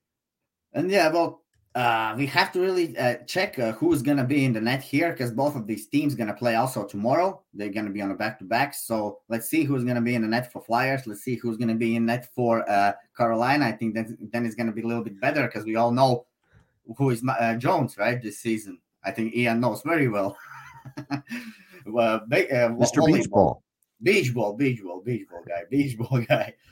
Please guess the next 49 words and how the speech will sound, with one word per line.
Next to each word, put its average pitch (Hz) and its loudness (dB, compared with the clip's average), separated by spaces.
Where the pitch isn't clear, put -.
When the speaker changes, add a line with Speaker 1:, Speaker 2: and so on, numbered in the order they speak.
Speaker 1:
So 123 4
yeah, 156 6
uh, 101 2
I 120 0
mean, 135 2
then 151 0
if - -8
we 123 -2
see 135 -4
Mar-, 127 2
Martin 113 -4
Jones, 113 2
yeah, 117 2
the 101 -8
number 113 0
will 104 -8
jump 113 -4
to 98 -20
the 101 -6
over. 123 4
I 110 0
mean, 135 4
I 120 2
have 147 -2
seen 151 -2
a - -2
movement 160 2
to 123 -4
the 117 0
over, 185 4
so 131 -2
maybe 143 2
someone 135 0
already 117 0
knows 131 2
that 131 -4
it's 117 -4
gonna 120 0
be 101 -4
Jones 135 0
or 110 -6
something. 139 -4
I 110 0
don't 101 -4
know. 113 2
I 104 0
don't 104 -6
know 131 0
it. 104 -6